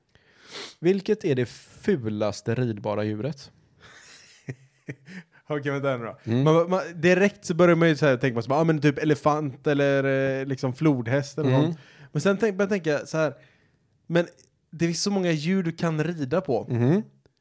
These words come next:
Speaker 1: Alltså, det, det behöver ju inte vara bekvämt, liksom.
Speaker 2: Nej,
Speaker 1: Men du ska
Speaker 2: precis.
Speaker 1: fortfarande kunna rida. Det är ju inte så att det, det
Speaker 2: Måste
Speaker 1: kan
Speaker 2: det,
Speaker 1: inte vara
Speaker 2: måste
Speaker 1: en
Speaker 2: det vara bekvämt för ri-, djuret jag rider
Speaker 1: Nej,
Speaker 2: på?
Speaker 1: nej, nej, nej, nej, nej. Men du ska fortfarande kunna rida, liksom, ett visst antal meter innan. Du kan inte sätta dig på en katt, liksom, och säga att du rider den.
Speaker 2: Ja, okej.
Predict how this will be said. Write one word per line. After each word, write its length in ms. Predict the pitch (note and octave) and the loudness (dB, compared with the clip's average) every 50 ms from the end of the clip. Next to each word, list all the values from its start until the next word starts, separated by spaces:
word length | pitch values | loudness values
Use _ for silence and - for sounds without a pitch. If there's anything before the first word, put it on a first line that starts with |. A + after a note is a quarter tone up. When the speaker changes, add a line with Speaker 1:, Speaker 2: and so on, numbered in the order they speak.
| _ _ _ _ _ - - - | _ _ _ _ _ -20 -8 0
Speaker 1:
Alltså, 180 | - C#3+ C3 D3 | 2 4 4 4
det, 80 | D#3 E3+ | 4 2
det 60 | D#3 | 2
behöver 220 | C3 D3 C#3+ D3 | 2 2 6 6
ju 40 | D#3 | 6
inte 120 | C#3 C3 B2+ | 6 4 2
vara 120 | F#3+ E3+ | 0 0
bekvämt, 680 | C#3+ C#3+ - - B2+ A#2 F#3+ C4 - B2+ A2 - - - | 0 -2 -2 0 -2 0 0 -2 -4 -8 -10 -12 -12 -6
liksom. 200 | A2+ E3+ E3 E3+ | -2 2 4 4
Speaker 2:
Nej, 180 | F3+ F#3+ G3+ G#3 | 6 6 6 6
Speaker 1:
Men 80 | - | 8
du 100 | F3 G#3 | 8 6
ska 100 | F#3 F3 | 8 8
Speaker 2:
precis. 140 | E3 - F3 | 6 6 6
Speaker 1:
fortfarande 220 | D#3 C3+ D#3+ D#3 D3+ | 4 4 2 0 2
kunna 200 | - F#3 F#3 F#3 | 2 2 2 2
rida. 340 | F#3 F3 C3+ A#2 A#2 C3+ | 2 0 -2 0 0 0
Det 60 | C#3+ D3+ | 0 0
är 40 | |
ju 100 | C#3 E3+ | 0 -2
inte 120 | F3 D3 - | -4 -4 -2
så 80 | F#3+ | -4
att 100 | D#3+ B2+ | -4 -4
det, 80 | - B2+ - - - - | -4 -10 -12 -12 -6 2
det 60 | - | 4
Speaker 2:
Måste 120 | F#3 F3 D#3+ | 6 8 8
Speaker 1:
kan 80 | F#3+ | 8
Speaker 2:
det, 40 | F#3 | 8
Speaker 1:
inte 20 | |
vara 100 | - - | 8 6
Speaker 2:
måste 140 | - C3+ D#3 | 6 6 6
Speaker 1:
en 40 | F#3 | 6
Speaker 2:
det 40 | F3 | 8
vara 80 | F3 E3+ | 6 6
bekvämt 480 | D3+ D#3+ - - F3 F#3 F3+ F3+ F3+ E3 | 6 4 2 4 4 4 4 4 2 2
för 120 | - F3 | 2 2
ri-, 260 | D#3+ E3 D#3+ C#3 B2 | 2 2 2 0 0
djuret 360 | D#3 D3+ D#3+ D3 C3+ C3+ B2+ C#3 | 0 0 2 2 4 4 4 4
jag 120 | C#3+ C#3+ | 2 2
rider 260 | D3+ C#3+ C3+ C3+ - | 2 2 2 2 4
Speaker 1:
Nej, 80 | C#3+ F3+ | 4 4
Speaker 2:
på? 60 | - | 6
Speaker 1:
nej, 220 | E3 C#3 A#2 A2 | 4 4 4 2
nej, 120 | G#2+ G#2+ G#2+ | 2 2 0
nej, 120 | G#2+ G#2 | 0 -2
nej, 100 | G2+ G2+ | -4 -8
nej. 180 | G#2 G#2+ A2 _ - | -10 -12 -14 _ -4
Men 140 | - C#3+ D3 | 0 2 2
du 80 | D#3 | 2
ska 160 | C3+ - E3+ D#3 | 4 4 2 2
fortfarande 280 | - E3+ D3+ D#3 C#3+ | 2 0 0 0 2
kunna 140 | D3+ D3+ D#3+ | 4 4 4
rida, 360 | E3 E3+ D#3 B2+ A2 A2+ C#3+ D#3+ | 4 2 2 0 0 2 2 2
liksom, 340 | E3 C#3+ - - C#3+ C3+ | 2 0 -2 -2 -2 0
ett 100 | C3+ C3+ | -2 -2
visst 180 | B2 A2+ - - | -2 -4 -4 -4
antal 200 | G#2+ G#2 A2 G#2+ | -6 -6 -4 -4
meter 400 | G#2+ G#2 G#2+ G#2+ - - A2 A2 | -4 -4 -6 -8 -8 -8 -6 -4
innan. 320 | A2+ A2+ A2 G#2+ G#2+ G#2+ - _ _ _ _ _ | -4 -4 -4 -6 -6 -8 -14 _ _ _ _ _
Du 80 | - B2+ | -6 -2
kan 100 | - C3+ | -2 0
inte 80 | C3 - | 0 0
sätta 120 | D#3 C3 B2 | -2 -2 -4
dig 60 | A2+ | -4
på 60 | - G#2+ | -6 -6
en 40 | |
katt, 340 | G2+ - C3 C3+ - - - | -4 -4 -4 -4 -6 -10 -8
liksom, 220 | A2+ G2 - A2 G#2+ | -8 -8 -8 -8 -10
och 60 | G2+ | -8
säga 80 | G#2+ | -6
att 80 | G#2 - | -6 -4
du 80 | A2 G#2 | -4 -4
rider 280 | G#2+ G2 G2+ G2 G#2+ | -4 -4 -6 -6 -8
den. 160 | A#2 A#2 C3 - _ _ - | -8 -10 -10 -14 _ _ 2
Speaker 2:
Ja, 180 | D#3+ D3+ D3 | 6 6 6
okej. 380 | C3+ C#3+ C3+ A#2 G#2 G2 F2 | 6 6 2 2 0 -4 -10